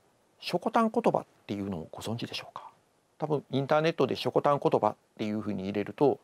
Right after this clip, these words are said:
出てくると思うんですけど、例えばとても可愛いっていうことをですね、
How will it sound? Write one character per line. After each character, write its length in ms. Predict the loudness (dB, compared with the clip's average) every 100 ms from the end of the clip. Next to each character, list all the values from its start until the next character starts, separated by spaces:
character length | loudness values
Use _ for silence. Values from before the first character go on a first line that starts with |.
| _
出 100 | -2
て 80 | 0
く 100 | 0
る 80 | -4
と 80 | -6
思 160 | -6
う 40 | -8
ん 20 |
で 100 | -12
す 80 | -14
け 120 | -10
ど、 180 | -10 -10 _ -20 -20 -20 -20 _ -2
例 60 | 0
え 40 |
ば 100 | 0
と 200 | -2 -4
て 140 | 2 4
も 120 | 4
可 220 | 4 6
愛 200 | 6 4
い 20 |
っ 20 |
て 260 | -2 _ -8
い 60 | -6
う 60 |
こ 140 | -6 -6
と 100 | -6
を 80 |
で 100 | -8
す 80 | -12
ね、 180 | -12 -14